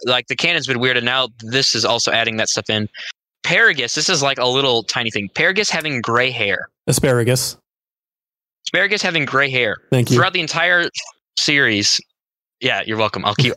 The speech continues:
Speaker 1: <laughs> asparagus. Uh, Bulma even mentions, like, how she wants to be five years younger. Throughout the series, it's been a running gag is she hates that Vegeta's his husband,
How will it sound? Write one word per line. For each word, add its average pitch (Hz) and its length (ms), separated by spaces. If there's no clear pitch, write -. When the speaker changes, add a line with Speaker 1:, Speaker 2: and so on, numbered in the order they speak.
Speaker 1:
<laughs> - 120
asparagus. 127 640
Uh, 135 440
Bulma 165 380
even 143 220
mentions, 139 320
like, 123 140
how 127 100
she 131 120
wants 123 160
to 113 120
be 113 160
five 113 240
years 107 160
younger. 98 360
Throughout 170 180
the 165 80
series, 147 240
it's 110 100
been 135 100
a 123 60
running 123 200
gag 117 320
is 104 280
she - 180
hates 156 200
that 143 100
Vegeta's 123 340
his 120 120
husband, 107 460